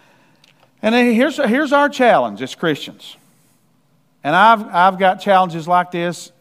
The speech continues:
in close circles, family, friends, everywhere. Our challenge is to not, our, our biggest thing that we're gonna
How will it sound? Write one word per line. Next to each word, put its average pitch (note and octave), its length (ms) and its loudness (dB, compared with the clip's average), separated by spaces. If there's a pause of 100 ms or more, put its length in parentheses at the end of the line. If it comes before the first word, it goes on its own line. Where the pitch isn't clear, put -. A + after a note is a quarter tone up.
(160)
in D3+ 220 -8
close G3+ 480 -2
circles, D3+ 420 -4
family, F3 560 -6 (440)
friends, E3+ 600 -6 (200)
everywhere. B2 420 -6 (1000)
Our A3 280 4
challenge G#3+ 640 0
is G#2+ 440 -8 (2250)
to D#3 180 -4
not, E3 560 2 (1700)
our, D#3 220 0
our D#3 200 0
biggest F#3 460 -4 (380)
thing F3 320 -4
that C#3+ 120 -6
we're D#3 160 -4
gonna D3 320 -4